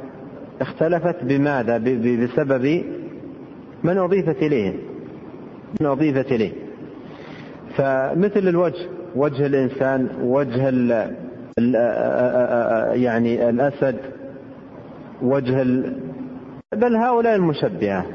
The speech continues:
يعني أنا أقول عبارة على وجه، آه، التشنيع على فهمهم الفاسد.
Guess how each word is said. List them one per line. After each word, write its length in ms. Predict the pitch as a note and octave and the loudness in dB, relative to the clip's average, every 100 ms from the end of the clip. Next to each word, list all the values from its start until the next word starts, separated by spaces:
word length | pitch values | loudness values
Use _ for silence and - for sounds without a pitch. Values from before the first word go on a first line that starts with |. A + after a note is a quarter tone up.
| C#2+ | -2
يعني 300 | G#2 A#2+ C#3+ D3+ D3+ | 0 2 2 2 2
أنا 200 | D3 C#3 | 2 2
أقول 240 | C#3 D3+ D3 | 2 2 2
عبارة 380 | C3 C#3 D3 C#3 | 2 2 2 2
على 280 | A#2 C3 | 2 2
وجه، 400 | B2+ C3+ B2+ - - - - - - - - - - - - - | 4 2 0 -8 -12 -12 -14 -14 -16 -18 -18 -18 -18 -18 -16 -8
آه، 1300 | - - - - G1+ G1+ G1+ G1+ G1+ G1+ - - C#3+ | -6 -6 -8 -8 -4 -2 -2 -2 -2 -2 -4 -2 0
التشنيع 600 | C3+ - D3 E3+ E3+ A2 | -2 -4 -2 0 2 2
على 180 | A#2 A#2 | 0 0
فهمهم 500 | B2+ C3 A#2 A2+ A2 | 0 0 2 2 0
الفاسد. 500 | G#2+ A#2+ A2+ - F#3 | 0 0 -2 -2 -8